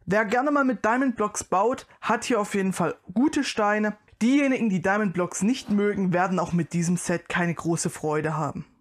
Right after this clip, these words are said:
Ich finde aber auf jeden Fall die Trans Yellow Steine sehr schön und die kommen auch mit Beleuchtung gut zur Geltung, aber die Beleuchtung schauen wir uns dann natürlich an,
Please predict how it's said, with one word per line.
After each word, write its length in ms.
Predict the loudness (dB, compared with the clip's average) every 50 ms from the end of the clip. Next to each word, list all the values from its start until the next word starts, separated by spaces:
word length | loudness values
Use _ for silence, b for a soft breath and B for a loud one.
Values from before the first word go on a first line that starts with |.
| _ _ _ _ -8
Ich 120 | -8 -6 -2
finde 200 | 0 2 2 2
aber 160 | 2 0 -2
auf 120 | -2 -2
jeden 140 | -2 -2 -2
Fall 140 | 0 -2 -2
die 120 | -2 -2
Trans 480 | -4 -4 -4 -2 -2 -2 -2 -4 -4 -2
Yellow 280 | 0 0 2 0 0
Steine 500 | -2 -4 -2 0 0 0 0 0 -2 -4
sehr 380 | -6 -6 -4 -2 0 2 0 0
schön 440 | -2 -4 -2 0 0 0 0 -2 -4 B B B B B
und 140 | -2 -2
die 100 | -2 -2
kommen 200 | -2 -2 -2 -2
auch 120 | -2 -2 -2
mit 200 | -2 -2 -2 -4
Beleuchtung 460 | -2 0 0 0 -2 -2 -2 -2 0
gut 180 | 0 -2 -2 -2
zur 160 | -4 -2 0
Geltung, 440 | 0 0 0 0 0 -2 -2 -2 B B B B B
aber 160 | -2 -2 0
die 80 | 0 0
Beleuchtung 560 | 0 0 0 2 0 0 -2 -2 -2 -2 -2
schauen 300 | 0 0 0 0 0 0
wir 80 | 0 0
uns 160 | -2 -4 -2
dann 180 | -4 -2 0
natürlich 480 | 0 -2 -2 -2 -2 -2 -2 -2 -4 -4
an, 180 | -2 -2 -2